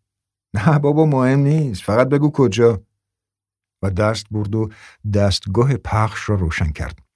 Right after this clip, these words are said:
صدای بلندگوها بلند شد. «می‌شه صداشو کم کنی؟» مرد لبخندی زد. «اصلاً خاموشش می‌کنی؟» سیگاری بیرون آورد. «می‌تونم بکشم؟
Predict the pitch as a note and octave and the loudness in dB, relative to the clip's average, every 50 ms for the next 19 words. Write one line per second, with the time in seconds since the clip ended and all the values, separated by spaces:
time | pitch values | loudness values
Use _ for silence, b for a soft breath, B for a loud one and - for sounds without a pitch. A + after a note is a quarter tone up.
0 | _ _ _ _ _ _ _ _ _ _ _ - - - B2+ B2+ D3 D#3+ E3+ C#3+ | _ _ _ _ _ _ _ _ _ _ _ -12 -4 -2 0 2 4 4 4 4
1 | A2+ A#2+ A2+ A2 G#2 G2+ F#2 G2 G2 F2+ - A#2 G#2 G2 G2+ F#2+ F#2+ F2+ E2 E2 | 2 2 2 2 2 0 0 0 -2 -2 -2 -4 -2 0 0 0 0 0 0 -2
2 | - - - - - _ _ _ _ _ _ _ _ _ _ _ _ _ _ _ | -4 -8 -10 -12 -14 _ _ _ _ _ _ _ _ _ _ _ _ _ _ _
3 | _ _ _ _ _ _ _ D3+ - - - D#3+ C#3 - - C3+ A2 F2 - - | _ _ _ _ _ _ _ -12 -10 -10 -10 -10 -8 -8 -8 -8 -6 -6 -8 -8
4 | - G#2+ - - B2 A#2 A2 A#2+ A2 - B2 G#2+ A2 A#2 A#2+ C3 C3+ - _ _ | -8 -12 -8 -6 -4 -2 -2 -4 -4 -2 -2 0 2 2 0 0 -2 -6 _ _
5 | _ _ _ _ _ _ _ _ _ _ _ _ _ _ F#2+ G2 G#2+ G#2 G#2+ A2 | _ _ _ _ _ _ _ _ _ _ _ _ _ _ 0 2 2 2 2 0
6 | G#2+ G#2+ _ _ _ - G#2+ G#2+ G#2+ G#2 - - - B2+ A2+ G2+ F2 E2+ D#2+ D#2 | -2 -8 _ _ _ -4 -2 0 0 -2 -4 -4 -2 0 0 0 -2 -2 -4 -6
7 | D#2+ D2+ C#2+ - _ _ _ _ _ _ _ _ _ _ _ _ _ _ - - | -6 -8 -10 -12 _ _ _ _ _ _ _ _ _ _ _ _ _ _ -4 -4
8 | D3 G#2+ - - A#2 A2 G2 - - - - A#2+ A2 G#2+ A#2+ B2 - C3+ A#2+ - | -2 -2 -2 -6 -6 -8 -8 -8 -10 -2 -2 0 2 2 0 0 0 0 -2 0
9 | - G#2 F#2 - A2 G#2 G2 F#2+ F#2 F2+ F2 - _ _ _ _ _ _ _ _ | 0 -2 -2 0 0 0 2 2 2 0 -2 -6 _ _ _ _ _ _ _ _
10 | _ _ _ _ _ _ _ _ _ _ _ _ - - - C3 C3 A#2+ A#2 D#3 | _ _ _ _ _ _ _ _ _ _ _ _ -8 -6 -2 -2 -2 2 2 2
11 | D#3+ D#3 C#3+ A2+ G#2+ G2+ G2 F2 D2+ C#2+ B1+ - - - - - - _ _ _ | 4 4 2 2 2 0 0 0 -2 -4 -8 -12 -14 -18 -20 -20 -20 _ _ _
12 | _ _ _ _ _ _ _ _ _ _ _ _ _ _ _ _ - - - - | _ _ _ _ _ _ _ _ _ _ _ _ _ _ _ _ -12 -12 -10 -8
13 | D#3+ D3 C#3 C#3 C3+ B2+ A#2 - A2+ G#2 - - A#2+ A#2+ C3+ D#3+ F3+ - | -6 -4 -2 0 0 0 -2 -2 -4 -4 -2 0 0 0 0 0 -2 -4